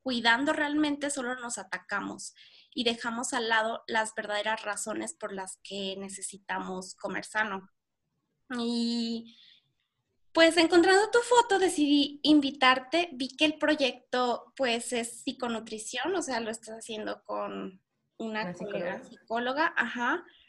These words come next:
Speaker 2: Así es.
Speaker 1: Y, pues, mi invitada de hoy se llama Daniela Vázquez, es maestra en nutrición clínica y co-creadora del proyecto Sana Manzana. Y, pues, te invité para que nos platiques un poquito sobre este proyecto que tienes y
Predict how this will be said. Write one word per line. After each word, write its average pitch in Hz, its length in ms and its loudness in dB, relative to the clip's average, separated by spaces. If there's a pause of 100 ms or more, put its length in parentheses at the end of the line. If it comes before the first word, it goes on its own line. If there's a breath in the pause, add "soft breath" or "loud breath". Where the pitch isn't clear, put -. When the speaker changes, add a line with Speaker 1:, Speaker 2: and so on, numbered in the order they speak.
(100)
Speaker 2:
Así - 220 -20
es. 170 100 -16
Speaker 1:
Y, 277 600 -6
pues, 330 140 2
mi 349 60 8
invitada 320 440 6
de 330 160 2
hoy 339 380 4
se 302 180 -2
llama 254 240 2
Daniela 220 400 2
Vázquez, 220 800 0
es 240 320 0
maestra 240 400 2
en 254 80 -4
nutrición 226 460 -8
clínica 285 640 0 (160)
y - 240 -10
co-creadora 240 600 4
del 277 160 0
proyecto 214 480 -6
Sana 214 260 -6
Manzana. 254 680 0 (920)
Y, 311 600 2 (400)
pues, 320 280 4 (600)
te 359 80 6
invité 339 380 2
para 415 240 0
que 427 100 -4
nos 359 160 0
platiques 294 520 -2
un 311 120 4
poquito 302 360 -8
sobre 254 360 -4
este 240 220 -10
proyecto 247 380 -8
que - 100 -14
tienes 302 640 -2
y 254 240 -4